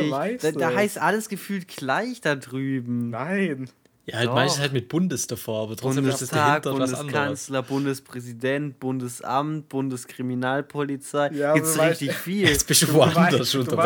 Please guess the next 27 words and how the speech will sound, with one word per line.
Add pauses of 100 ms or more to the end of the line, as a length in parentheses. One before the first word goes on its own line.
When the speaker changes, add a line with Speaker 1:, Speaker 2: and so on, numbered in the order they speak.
Speaker 1:
weißt
ja,
dass
Angela
Merkel
nicht
die
Bundeskriminalpolizei
war. (1600)
Speaker 2:
Echt? (520)
Speaker 1:
Da
war
sie
tatsächlich
nicht. (840)
Speaker 2:
Ja,
jetzt
komm,
Speaker 1:
Inzwischen
Speaker 2:
das
ist
ja
Speaker 1:
aber
Speaker 2:
richtig
Speaker 1:
tatsächlich.
Speaker 2:
ges-,
Alter,